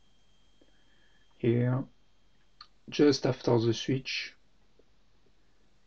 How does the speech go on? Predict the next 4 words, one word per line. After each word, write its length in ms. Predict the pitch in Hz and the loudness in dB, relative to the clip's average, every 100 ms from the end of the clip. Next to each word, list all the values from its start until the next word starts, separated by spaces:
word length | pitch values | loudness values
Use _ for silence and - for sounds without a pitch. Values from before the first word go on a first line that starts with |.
| - - - - | -20 -20 -20 -12
here, 460 | - 127 131 135 - - - - - - - - - - - - - - - - - - - - - - - - - - - - - | -2 0 2 0 -2 -10 -20 -20 -20 -20 -20 -20 -20 -20 -20 -20 -20 -20 -20 -20 -20 -20 -20 -20 -20 -20 -20 -20 -20 -20 -20 -20 -14
oops, 520 | - - - - - - - - - - - - - - - - - - | -14 -12 -14 -14 -14 -16 -20 -20 -20 -20 -20 -20 -20 -20 -20 -20 -20 -4
paste, 520 | - - - - - - - - - - | -2 -2 -6 -14 -16 -20 -20 -20 -20 0
okay. 460 | 135 131 - 113 | 2 2 2 0